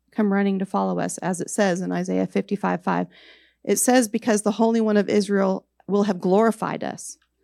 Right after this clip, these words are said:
And so I believe this is saying he will have glorified us by rewriting the tree of life in us. That's the glorification. It's talked about in the Resurrection Eyes word and in the tree of life being rewritten.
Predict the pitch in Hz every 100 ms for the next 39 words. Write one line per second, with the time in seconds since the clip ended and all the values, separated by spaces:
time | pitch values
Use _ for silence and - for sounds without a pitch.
0 | _ _ _ _ - 214 208 214 208 214
1 | _ _ _ _ - 196 262 233 196 196
2 | 208 202 214 - 208 196 196 - _ 220
3 | 220 220 185 180 190 240 285 269 196 185
4 | - 180 190 - 180 202 190 185 240 202
5 | 202 240 220 180 190 - 208 - 214 170
6 | 185 196 - 220 196 - - - _ _
7 | _ _ _ - - - - - - 208
8 | 302 - 214 208 226 220 220 247 320 -
9 | 196 190 - _ _ - 220 220 - 226
10 | 233 214 208 208 202 202 202 214 196 196
11 | 202 190 226 262 277 302 320 - _ -
12 | 240 277 - 240 233 - 240 233 233 233
13 | 240 247 240 220 226 208 247 180 175